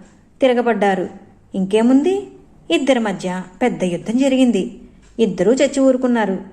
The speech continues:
ఆ రాక్షసులిద్దరూ పూర్తిగా చచ్చిపోయారని నమ్మకం కుదరగానే వీరయ్య చెట్టు మీద నుంచి కిందకి దిగి వచ్చి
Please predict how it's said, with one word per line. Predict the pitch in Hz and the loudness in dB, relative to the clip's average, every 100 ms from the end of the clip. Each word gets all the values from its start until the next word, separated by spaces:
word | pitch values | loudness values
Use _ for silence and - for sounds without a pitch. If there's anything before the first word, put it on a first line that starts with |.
| - - _ _ _ 330 | -20 -20 _ _ _ 0
ఆ | |
రాక్షసులిద్దరూ | 320 269 233 226 208 185 160 170 160 | 2 0 -2 -6 -4 -4 -4 -4 -6
పూర్తిగా | - 208 190 196 262 | -8 -4 0 2 2
చచ్చిపోయారని | 254 196 202 220 214 214 208 190 196 208 - - | 0 -2 -2 2 4 4 2 0 -2 -4 -14 -8
నమ్మకం | 190 175 214 240 | -6 -2 0 2
కుదరగానే | 214 214 233 269 403 466 - - _ 349 | 2 2 2 2 0 -6 -12 -20 _ 0
వీరయ్య | 349 330 294 247 233 233 | 2 4 2 2 0 -4
చెట్టు | 196 214 | -4 -2
మీద | 214 214 | 0 2
నుంచి | 214 190 202 | 0 0 -2
కిందకి | 175 180 | 0 0
దిగి | 208 196 | 0 2
వచ్చి | 196 190 180 165 | 0 0 -6 -6